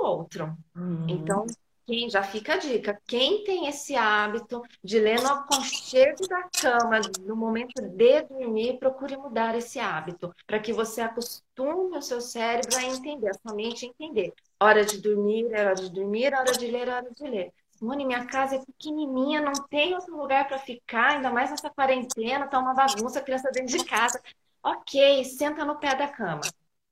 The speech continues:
Speaker 2: Aham.
Speaker 1: Senta no pé da cama de mindinho, mostra pra sua mente que você está numa postura, é, ativa,
Speaker 2: Aham.
Speaker 1: né?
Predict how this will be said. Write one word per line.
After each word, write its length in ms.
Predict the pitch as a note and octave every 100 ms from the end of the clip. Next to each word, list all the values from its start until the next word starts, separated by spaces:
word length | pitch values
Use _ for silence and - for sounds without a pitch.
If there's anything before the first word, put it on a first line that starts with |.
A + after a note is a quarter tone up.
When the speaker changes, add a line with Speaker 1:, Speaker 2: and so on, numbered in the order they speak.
| _ - F3
Speaker 2:
Aham. 340 | E3 D3 D#3
Speaker 1:
Senta 240 | - C#4+ C#4+
no 120 | -
pé 100 | B3+
da 100 | B3+
cama 280 | - A#3+ A#3
de 200 | G3+ A3
mindinho, 720 | G#3+ G#3 F#3+ G3 G3+ A#3 C4 C4 _ _
mostra 560 | G3 A3+ C#4 E4 F4+ D4
pra 140 | C#4
sua 160 | C4 B3
mente 320 | A#3 B3+ -
que 100 | C4
você 260 | A#3 - A#3+
está 280 | A#3+ A#3+ A#3
numa 260 | A3+ G#3+
postura, 760 | A3 G#3 - B3 B3+ A#3 G3+ F#3 _ _ -
é, 60 |
ativa, 1160 | G#3+ G#3 G3+ A3+ - - C4 B3+ F#3+ E3+ D#3 E3 _ _ -
Speaker 2:
Aham. 420 | E3+ D#3 D3+ D3
Speaker 1:
né? 200 | D#3+ -